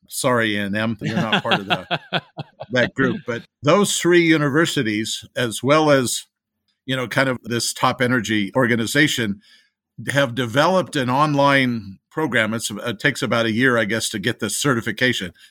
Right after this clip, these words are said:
Speaker 1: Different from my analytics one, but it really tries to help those involved in regulation of the industry understand a little bit more about it. And they have a campus visit to each of those three schools during their year.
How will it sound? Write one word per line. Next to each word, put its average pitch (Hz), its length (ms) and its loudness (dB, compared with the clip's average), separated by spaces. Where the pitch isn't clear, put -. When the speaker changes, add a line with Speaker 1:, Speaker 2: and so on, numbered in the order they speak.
Speaker 1:
Different 151 400 -2
from 131 160 0
my 123 180 0
analytics 123 560 0
one, 98 220 -2
but 107 200 0
it 127 180 -2
really 151 300 4
tries 147 380 2
to 123 360 -2
help 135 280 2
those 123 540 4
involved 131 500 4
in 120 240 0
regulation 131 760 0
of 107 120 -2
the 110 160 0
industry 110 440 0
understand 120 460 2
a 117 40 2
little 117 80 2
bit 113 160 0
more 113 200 0
about 117 380 -2
it. 87 200 -8
And 104 320 -2
they 127 240 -4
have 123 240 0
a 104 240 -8
campus 143 480 0
visit 127 420 -2
to 131 80 -4
each 127 260 0
of 127 80 0
those 117 280 0
three 131 220 2
schools 127 560 0
during 117 300 0
their 110 160 0
year. 123 400 2